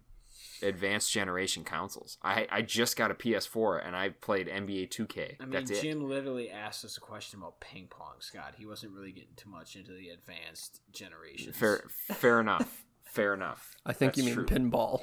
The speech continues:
Speaker 1: He did mean pinball.
Speaker 2: Pinball.
Speaker 1: I was gonna
Speaker 3: It, it's
Speaker 1: just,
Speaker 3: time to
Speaker 1: I was
Speaker 3: wrap
Speaker 1: gonna
Speaker 3: this
Speaker 1: let
Speaker 3: pod.
Speaker 1: it go.
Speaker 2: <laughs>
Speaker 1: I was
Speaker 2: Whatever.
Speaker 1: gonna let it go,
Speaker 2: Don't
Speaker 1: but
Speaker 2: let it
Speaker 1: you
Speaker 2: go.
Speaker 1: had
Speaker 2: Don't let it
Speaker 1: Yeah.
Speaker 2: go.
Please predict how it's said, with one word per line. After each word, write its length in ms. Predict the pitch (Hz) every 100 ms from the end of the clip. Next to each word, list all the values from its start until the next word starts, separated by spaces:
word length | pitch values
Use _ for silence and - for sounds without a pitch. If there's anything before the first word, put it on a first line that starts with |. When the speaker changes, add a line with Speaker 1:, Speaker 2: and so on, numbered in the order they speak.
| -
Speaker 1:
He 160 | 135
did 280 | 127 143 135
mean 240 | 131 127 117
pinball. 340 | 123 117 117
Speaker 2:
Pinball. 60 | 101
Speaker 1:
I 120 | 131
was 200 | 202 190
gonna 180 | 151 135
Speaker 3:
It, 80 |
it's 40 | 196
Speaker 1:
just, 160 | -
Speaker 3:
time 180 | 185 151
to 40 | 131
Speaker 1:
I 60 |
was 160 | 151 -
Speaker 3:
wrap 100 | 147
Speaker 1:
gonna 140 | 175
Speaker 3:
this 100 | 156
Speaker 1:
let 140 | 135 131
Speaker 3:
pod. 560 | 139 107 95 127 220 247 -
Speaker 1:
it 0 |
go. 100 | 226
Speaker 2:
<laughs> 20 | -
Speaker 1:
I 180 | 98 120
was 140 | 180
Speaker 2:
Whatever. 140 | 170
Speaker 1:
gonna 120 | 185 180
let 140 | 175
it 60 | 175
go, 260 | 165 160 120
Speaker 2:
Don't 160 | 104 175
Speaker 1:
but 60 |
Speaker 2:
let 100 | 98
it 60 | 117
Speaker 1:
you 80 | 120
Speaker 2:
go. 60 |
Speaker 1:
had 280 | 123 123 127 - - -
Speaker 2:
Don't 200 | 143 160
let 140 | 147
it 60 | 139
Speaker 1:
Yeah. 100 | 107
Speaker 2:
go. 260 | 117 110